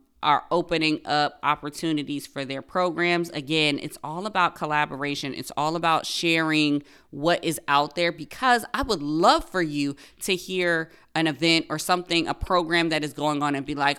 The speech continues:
"Ooh, that is for me, and I wanna tap in and join them." Um, it, it is a beautiful opportunity that we get to do on this podcast, and I'm excited that we're stepping into it. So that is the big announcement,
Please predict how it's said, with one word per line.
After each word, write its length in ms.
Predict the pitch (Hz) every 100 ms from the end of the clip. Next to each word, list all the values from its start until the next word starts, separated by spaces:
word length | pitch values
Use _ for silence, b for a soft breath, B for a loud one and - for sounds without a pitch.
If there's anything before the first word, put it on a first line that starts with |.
| - 247
"Ooh, 480 | 370 359 165 120 113 -
that 260 | 160 302
is 180 | 427 -
for 260 | - 196 185
me, 380 | 170 175 143 -
and 120 | 151
I 120 | 147
wanna 260 | 175 175 160
tap 340 | - 151 151
in 140 | 156 147
and 160 | 147
join 340 | 139 147 143 139
them." 280 | 127 127 B B B -
Um, 400 | 156 147 135 - -
it, 320 | 139 185 185
it 160 | 185 175
is 160 | 165
a 140 | 151 143
beautiful 480 | 131 180 196 190
opportunity 880 | 185 165 160 165 156 180 165 151 151
that 240 | 143 143 135
we 100 | 156
get 300 | 123 165 170
to 120 | -
do 260 | 160 160 160
on 260 | 143 151 147
this 180 | 143
podcast, 760 | - - 165 160 160 156 151 -
and 240 | 156 151 147 B -
I'm 140 | 254
excited 420 | 285 - 247 226 220
that 120 | 202
we're 120 | 214
stepping 420 | - 196 196 175
into 380 | 147 175 165 147
it. 100 | -
So 120 | 175
that 200 | 156 190
is 140 | 226 220
the 100 | 220
big 240 | 185 196
announcement, 720 | 180 165 160 156 160 160 151